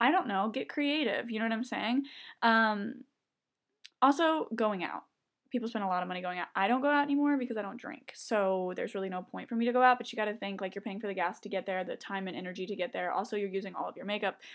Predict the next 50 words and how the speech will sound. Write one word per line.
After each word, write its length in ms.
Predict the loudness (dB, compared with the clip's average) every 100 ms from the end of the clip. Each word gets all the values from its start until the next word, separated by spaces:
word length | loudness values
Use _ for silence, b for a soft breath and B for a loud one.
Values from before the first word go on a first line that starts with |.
| B B
supplies, 440 | -4 2 2 2
products. 380 | -2 -2 -2 -4
Is 140 | -6
it 80 | -4
worth 220 | -4 -4
it? 120 | -4 -6
The 140 | -6
energy, 300 | -6 -4 -4
the 100 | -6
time. 320 | -6 -4 -4
Maybe 200 | -4 -4
you 60 | -2
bought 200 | 0 -2
a 40 |
new 140 | -4 -2
outfit. 460 | 0 0 0 0
Also, 260 | 0 -2 -2
then 160 | -4 -4
you're 100 | -6
probably 560 | -4 -6 -4 -2 -2 -2 -4
buying 260 | -2 -2 -4
dinner, 260 | -4 -4 -6
and 100 | -6
then 80 |
you're 120 | -6 -4
buying 260 | -4 -4
drinks, 340 | -2 0 0 -2
and 100 | -8
then 80 | -6
you're 80 | -2
there 160 | -2
for 120 | -2 -4
a 40 |
long 160 | -6 -4
time, 240 | -4 -4
and 120 | -8
then 60 | -6
you 40 | 0
gotta 160 | 2
also 200 | 0 -2
include 320 | -8 -8 -10
tip, 240 | -4 -4 -4
and 80 | -6
then 80 |
you 80 | -6
also 180 | -6 -4
gotta 140 | -2
include 280 | -2 -4 -8
travel 280 | -6 -4 2
back. 300 | 2 2